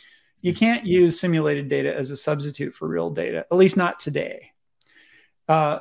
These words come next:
Speaker 1: there will be a point where neural networks are good enough to get the gist of what you're trying to get to <laughs> when you show them a piece of data.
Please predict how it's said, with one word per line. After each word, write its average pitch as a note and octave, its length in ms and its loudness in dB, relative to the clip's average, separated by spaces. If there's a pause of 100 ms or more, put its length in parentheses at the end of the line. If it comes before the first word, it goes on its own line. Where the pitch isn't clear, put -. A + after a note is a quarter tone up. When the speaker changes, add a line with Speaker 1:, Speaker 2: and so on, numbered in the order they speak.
Speaker 1:
there E3+ 140 4
will G3+ 260 8
be F#3+ 160 0
a D3+ 60 0
point C#3+ 540 -4
where C#3 600 0
neural D3+ 240 2
networks D#3 360 -2
are E3+ 40 -4
good D3+ 160 -2
enough D#3 220 -2
to E3 60 -6
get D#3 200 -2
the D3+ 60 -6
gist D#3 440 2
of D#3 100 -4
what D3+ 160 -4
you're D3 100 -4
trying C#3+ 260 -6
to D3 60 -8
get E3+ 340 4
to - 360 -4 (260)
<laughs> - 260 -20
when D3+ 160 6
you D3 100 2
show F3+ 320 6
them D3 200 0
a - 20 -8
piece - 300 -8
of E3 120 -8
data. - 460 -10